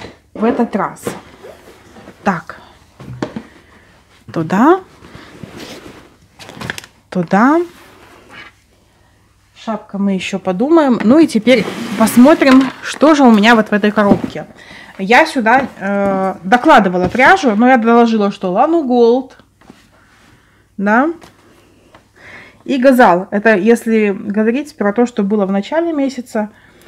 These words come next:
И вот на сегодня, на какое сегодня, восемнадцатое? Восемнадцатое октября. И вот что у меня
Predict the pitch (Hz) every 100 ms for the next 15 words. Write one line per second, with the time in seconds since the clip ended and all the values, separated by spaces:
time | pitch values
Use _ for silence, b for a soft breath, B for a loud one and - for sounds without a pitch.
0 | b b b b b b b 220 233 233
1 | 214 208 214 262 262 208 208 240 247 B
2 | B B - 202 202 175 170 170 170 208
3 | 226 320 - - 170 165 _ _ _ _
4 | _ - 202 202 - 208 214 240 - -
5 | 202 - 190 180 160 160 _ _ _ _
6 | _ _ _ _ _ _ _ _ _ _
7 | _ _ _ _ _ _ _ _ _ _
8 | _ _ _ _ _ B B B B B
9 | B B B - 254 277 302 - - b
10 | b b b b - 220 - 247 196 208
11 | 294 370 320